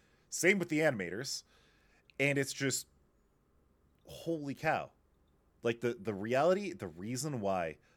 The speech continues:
unfinished stories are adapted is because unfinished stories are the stories that are good enough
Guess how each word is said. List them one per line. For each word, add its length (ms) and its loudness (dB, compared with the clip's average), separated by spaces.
unfinished 640 -2
stories 600 -4
are 140 -2
adapted 540 -2
is 180 -4
because 640 -6
unfinished 680 -2
stories 640 -2
are 120 2
the 100 -2
stories 440 -2
that 160 4
are 80 -2
good 220 -2
enough 360 -8